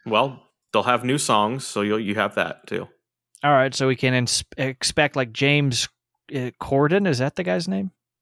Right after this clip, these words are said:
Speaker 2: He'll be in it, I bet.
Speaker 1: Why not?
Speaker 2: Yeah.
Speaker 1: He, he'll just be all the dwarfs.
Speaker 2: Okay. That'd be very Eddie Murphy,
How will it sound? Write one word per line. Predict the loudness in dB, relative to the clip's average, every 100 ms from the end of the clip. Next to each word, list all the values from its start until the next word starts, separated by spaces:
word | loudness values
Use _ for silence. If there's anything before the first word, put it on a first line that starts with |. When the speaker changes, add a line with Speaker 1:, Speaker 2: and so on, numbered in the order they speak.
| _
Speaker 2:
He'll | 0
be | 0 -2
in | -4
it, | -8
I |
bet. | -8 -8 -10 _ _ _ _ _ _ _ _ _ _ _ _ _
Speaker 1:
Why | 0 2
not? | 2 2 0 -6
Speaker 2:
Yeah. | -4 -2 -4 -12 _ _
Speaker 1:
He, | -6 -6 -2
he'll | -2
just | -2 0
be | 2
all | 2
the | -4
dwarfs. | -8 -10 -10 -14 -18 -20 _ -14
Speaker 2:
Okay. | -6 -6 -6 _ _ _ _ _ -6
That'd | -4
be | -2 -4 -8 _ _ -20 -20 -20 -20 _ -2
very | 0 0 0
Eddie | -4 0
Murphy, | 2 0 0 -2 -2 -6